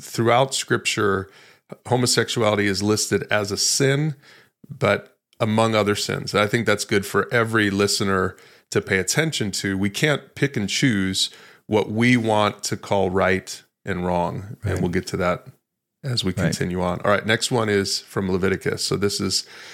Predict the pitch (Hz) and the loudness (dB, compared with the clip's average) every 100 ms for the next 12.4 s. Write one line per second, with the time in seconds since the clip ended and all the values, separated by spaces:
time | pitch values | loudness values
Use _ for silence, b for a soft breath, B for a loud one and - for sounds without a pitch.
0 | B B B _ - - 113 104 113 120 | B B B _ -20 -6 -2 2 2 4
1 | 110 110 113 120 - 120 104 101 - _ | 4 4 4 0 0 -2 -2 -2 -4 _
2 | 104 98 107 107 - 113 113 - 120 110 | 0 2 0 0 0 0 0 0 0 0
3 | 107 - 104 117 - 101 98 98 101 95 | -2 -2 0 0 0 2 2 2 2 2
4 | 95 - b b b b _ 107 92 120 | 0 -4 b b b b _ -8 0 2
5 | 139 139 139 120 110 - 110 - 104 117 | 4 2 2 2 2 0 -4 0 0 2
6 | - 113 - 101 87 90 98 101 _ _ | 2 0 0 0 2 2 0 -4 _ _
7 | _ _ - 117 123 143 131 120 107 - | _ _ 2 2 2 0 0 2 2 2
8 | 104 98 101 107 101 95 98 98 98 95 | 0 2 2 2 2 2 2 2 0 0
9 | 98 95 92 90 90 85 123 127 123 110 | 0 0 0 0 -2 0 2 4 2 2
10 | 110 - 107 - 92 104 - 98 92 98 | 0 0 0 0 -4 0 2 2 2 2
11 | 98 117 - 95 - - - - 87 - | 4 2 0 -2 -2 -4 -4 -4 -4 -4
12 | - - - | -6 -10 -12